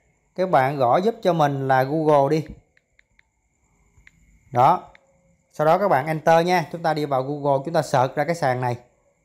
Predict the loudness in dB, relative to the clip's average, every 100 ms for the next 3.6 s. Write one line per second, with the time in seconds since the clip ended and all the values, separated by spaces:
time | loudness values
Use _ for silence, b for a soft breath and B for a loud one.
0 | _ _ _ _ _ _ _ _ _ _
1 | _ _ _ _ _ _ _ _ _ _
2 | _ 2 2 2 0 0 0 -2 -2 -4
3 | -6 -4 -2 0 0